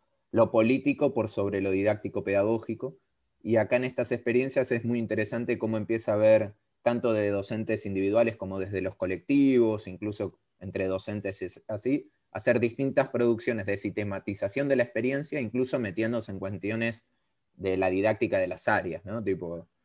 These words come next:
hay ponencias de matemática en el Dorita, de ciencias sociales, también hay docentes de matemática de impa que van sistematizando. Este, por ahí está, está bueno para, para compartir.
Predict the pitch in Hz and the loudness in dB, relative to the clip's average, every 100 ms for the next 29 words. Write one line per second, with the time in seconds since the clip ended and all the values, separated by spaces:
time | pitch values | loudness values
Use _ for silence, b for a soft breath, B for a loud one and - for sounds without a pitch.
0 | _ - 98 98 85 98 101 98 98 101 | _ -8 -4 -4 -4 -6 -6 -4 -4 -4
1 | 92 87 95 113 107 87 95 98 95 92 | -6 -6 -2 0 0 -2 -4 -4 -4 -6
2 | 90 95 107 113 104 95 92 - 95 98 | -6 -2 0 2 0 -2 -6 -8 -8 -6
3 | 92 87 - 110 110 104 98 95 - _ | -6 -8 -2 0 2 0 -2 -6 -12 _
4 | _ _ 95 101 98 95 95 - 95 92 | _ _ -8 -4 -4 -2 -4 -6 -6 -6
5 | 95 - - 87 104 98 98 101 98 95 | -8 -12 -12 -8 -6 -4 -4 -4 -4 -2
6 | 98 107 107 101 87 95 92 92 104 _ | -2 -2 -2 -4 -4 -6 -6 -12 -18 _
7 | _ _ _ 98 95 92 87 90 113 110 | _ _ _ -16 -12 -10 -8 -8 -4 -2
8 | 107 98 98 _ _ _ _ _ - 90 | -2 -6 -10 _ _ _ _ _ -16 -16
9 | _ 92 90 98 _ _ _ _ _ _ | _ -16 -14 -18 _ _ _ _ _ _
10 | _ - 92 95 101 95 - 95 98 98 | _ -6 -4 -2 -2 -4 -4 -2 0 -2
11 | 92 95 95 95 107 - 95 90 95 92 | -4 -4 -4 -10 -14 -10 -8 -8 -6 -6
12 | 95 - 95 | -4 -4 -6